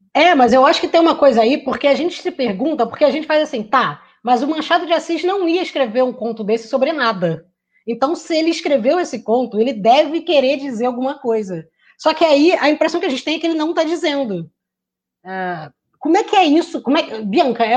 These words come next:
aí a curiosidade: como é que você ensina esse conto, é, pra, pra, pras pessoas na escola? Porque eu lembro que na escola eu fui ensinada e pra mim era assim, "Gente, eu tô lendo uma linguagem, uma língua diferente."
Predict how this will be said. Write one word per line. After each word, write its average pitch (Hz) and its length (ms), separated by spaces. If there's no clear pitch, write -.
aí 254 240
a 320 40
curiosidade: 285 540
como 247 140
é 339 40
que - 100
você 330 220
ensina 285 500
esse - 260
conto, 185 440
é, 190 200
pra, 214 400
pra, 190 460
pras 208 180
pessoas 226 340
na 226 120
escola? 220 480
Porque - 180
eu 269 140
lembro 254 520
que 247 100
na 262 160
escola 294 500
eu 247 60
fui 254 200
ensinada 247 480
e 269 40
pra 285 180
mim 294 140
era 320 100
assim, 311 220
"Gente, 311 260
eu 247 60
tô 277 180
lendo 277 300
uma 302 200
linguagem, 277 440
uma 247 120
língua 254 160
diferente." 214 640